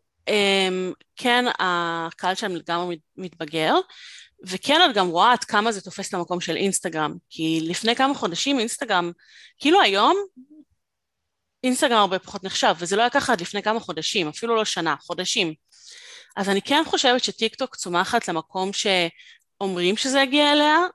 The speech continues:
אני עדיין לא יודעת אם זה יגיע לשם. אני חושבת שכרגע, כאילו, אני חושבת שפשוט הרבה, הרבה, מבחינת הרבה אנשים,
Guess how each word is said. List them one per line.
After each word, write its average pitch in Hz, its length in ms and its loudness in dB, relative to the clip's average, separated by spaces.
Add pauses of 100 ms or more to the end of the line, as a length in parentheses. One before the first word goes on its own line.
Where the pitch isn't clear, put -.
אני 285 200 0
עדיין 302 240 2
לא 311 60 2
יודעת 190 320 0
אם 180 60 -6
זה 170 120 -4
יגיע 170 260 -2
לשם. 320 300 -2 (560)
אני 220 100 -4
חושבת 269 220 -6
שכרגע, 247 880 2 (680)
כאילו, 311 260 4
אני 240 100 2
חושבת - 280 -4
שפשוט - 320 -8
הרבה, 180 440 0
הרבה, 180 420 -2
מבחינת 185 400 -2
הרבה 160 600 -2
אנשים, 220 480 -2